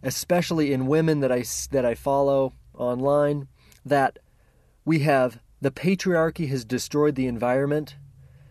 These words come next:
to oppress and to be greedy and to be,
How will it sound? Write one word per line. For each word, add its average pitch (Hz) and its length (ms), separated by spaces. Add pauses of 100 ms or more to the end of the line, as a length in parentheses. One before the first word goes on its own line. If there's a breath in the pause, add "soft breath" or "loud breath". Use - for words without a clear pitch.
(200 soft breath)
to 147 180
oppress 147 720
and 131 240
to 127 200
be 117 200
greedy 147 580 (240 soft breath)
and 131 240
to 135 100
be, 123 380